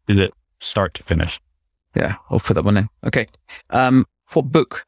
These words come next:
Speaker 2: We offer a book to listeners that come up with good comments when they do on Instagram or on the website.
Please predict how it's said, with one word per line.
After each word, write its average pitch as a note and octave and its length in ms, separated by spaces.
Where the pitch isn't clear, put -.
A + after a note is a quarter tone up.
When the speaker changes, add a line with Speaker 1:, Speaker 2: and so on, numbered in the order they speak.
Speaker 2:
We C3+ 180
offer C3+ 320
a A#2+ 60
book - 340
to A2+ 120
listeners G#2+ 440
that G2 120
come A#2 140
up G#2+ 120
with - 140
good A2+ 160
comments A2 420
when G#2 120
they G#2 60
do G#2 220
on G2 100
Instagram G#2 560
or G2+ 40
on G2 120
the G2 60
website. A2 480